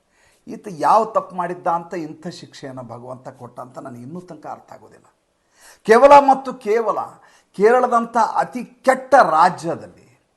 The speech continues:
ಹಿಂದೂಗಳ ರಕ್ಷಣೆಗಾಗಿ ಈತ ಬೀದಿಗೆ ಇಳಿದು ಹೋರಾಟವನ್ನು ಮಾಡ್ತಾ ಇದ್ರು.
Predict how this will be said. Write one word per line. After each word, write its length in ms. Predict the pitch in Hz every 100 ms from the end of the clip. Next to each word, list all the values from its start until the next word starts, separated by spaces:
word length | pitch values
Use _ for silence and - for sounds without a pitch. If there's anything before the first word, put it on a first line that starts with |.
| _ _ _ -
ಹಿಂದೂಗಳ 580 | 214 233 294 285 247 240 233
ರಕ್ಷಣೆಗಾಗಿ 840 | 185 185 - 262 254 233 208 202
ಈತ 320 | 202 190 190
ಬೀದಿಗೆ 500 | 180 143 190 190 170
ಇಳಿದು 180 | 156 170
ಹೋರಾಟವನ್ನು 680 | - 135 180 180 135 120 147
ಮಾಡ್ತಾ 320 | 127 127 113
ಇದ್ರು. 380 | 104 _ _